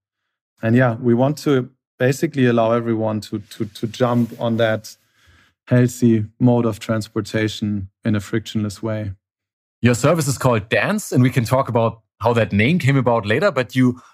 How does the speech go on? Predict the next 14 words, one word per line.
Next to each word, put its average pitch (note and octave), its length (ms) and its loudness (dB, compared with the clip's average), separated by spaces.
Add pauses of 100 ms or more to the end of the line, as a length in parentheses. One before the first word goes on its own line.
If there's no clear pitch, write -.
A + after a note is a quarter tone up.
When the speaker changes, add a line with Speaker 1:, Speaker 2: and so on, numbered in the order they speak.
Speaker 2:
launched B2 540 2
with A#2+ 180 0
a G2+ 80 0
splash A#2 560 -2
because B2+ 240 -2
it's A#2 160 -4
not B2+ 220 -2
your B2+ 100 0
first D3+ 400 -4
venture. F2+ 360 -2
You G#2 160 2
have A2+ 420 -2
basically G#2+ 320 -4
built A#2+ 500 -2